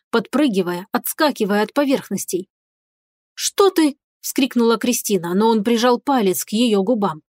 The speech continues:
"Шш, звёздочка, всё хорошо. Мне нужно". Девушка моргнула, поняла и расслабилась,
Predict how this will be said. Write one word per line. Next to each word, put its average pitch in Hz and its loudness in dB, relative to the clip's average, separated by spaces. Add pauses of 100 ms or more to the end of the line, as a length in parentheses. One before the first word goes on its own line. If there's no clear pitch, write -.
(520)
"Шш, - -4
звёздочка, 185 -2
всё - 0
хорошо. 262 0 (500)
Мне 226 4
нужно". 175 0 (640)
Девушка 208 2
моргнула, 202 2 (260)
поняла 220 2
и 262 4
расслабилась, 185 -2